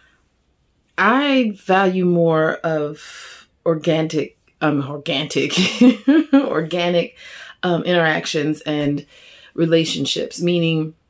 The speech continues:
they're not forced. It's just something that naturally comes about. And the reason why I value that is because it's genuine and authentic. Um, nobody's putting on a mask in order to appease or please the other person,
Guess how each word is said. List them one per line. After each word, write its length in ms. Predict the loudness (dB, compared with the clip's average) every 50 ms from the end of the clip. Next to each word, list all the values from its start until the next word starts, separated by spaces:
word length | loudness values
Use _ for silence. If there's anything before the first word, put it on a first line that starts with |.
| _ _ _ _ _ _ _ _ _ _ -12 -6
they're 180 | -2 0 2 2
not 200 | 2 0 0 -2
forced. 600 | -4 -2 0 0 0 -2 -4 -10 -10 -12 -10 -4
It's 220 | -4 -2 -2 -2 -4
just 220 | -4 -4 -4 -4
something 420 | -2 -2 -2 -2 -2 -2 0 0
that 180 | 0 -2 -4 -4
naturally 600 | -4 -2 -2 0 -2 -2 -4 -4 -2 -2 -2 -4
comes 340 | -4 -6 -6 -4 -4 -4 -6
about. 420 | -6 -6 -6 -4 -4 -6 -8 -10 _ _ _ _ _ _ _ _ _ _ _ _ -4
And 380 | -2 0 0 0 0 0 -2 -2
the 80 | -2
reason 320 | 0 0 0 0 0 0 -2
why 340 | -4 -4 -4 -4 -4 -4 -6 -8
I 180 | -6 -6 -6
value 460 | -6 -4 -4 -2 -2 -2 -2 -2 -4
that 320 | -6 -6 -8 -8 -8 -10 -10
is 100 | -12 -10
because 360 | -10 -12 -10 -10 -12 -12 -12
it's 180 | -14 -16 -16 -12
genuine 500 | -8 -6 -4 -4 -4 -6 -6 -8 -10 -10
and 160 | -10 -10 -10
authentic. 680 | -8 -10 -8 -6 -6 -6 -6 -6 -8 -12 -14 -14 -18 _ _ -20 -20 -20 -20 -20 -20 -20 -20 -20 _ -6 -4
Um, 560 | -2 -2 -2 -2 -2 -2 -2 -4 -6 -10 -14 _ _ _ _ _ _ _ _ _ _ _ _ _ _ -8
nobody's 680 | -6 -4 -2 0 2 2 2 2 2 2 2 0 0 -2
putting 400 | -6 -2 0 2 2 2 2 2
on 160 | 0 0 0
a 40 | 0
mask 680 | 0 0 0 0 0 0 0 0 -2 -2 -4 -6 -6 -6
in 120 | -6 -4
order 440 | -4 -4 -4 -4 -4 -4 -4 -4 -6
to 640 | -6 -8 -6 -4 -4 -2 -2 -2 -2 -4 -6 -8 -8
appease 640 | -8 -8 -8 -10 -10 -8 -6 -4 -4 -4 -4 -4 -4 -4
or 100 | -4 -4
please 420 | -6 -8 -6 -4 -2 -2 -4 -4
the 140 | -4 -4 -4
other 120 | -4 -4
person, 680 | -2 2 2 2 2 2 -2 -4 -4 -4 -4 -6 -8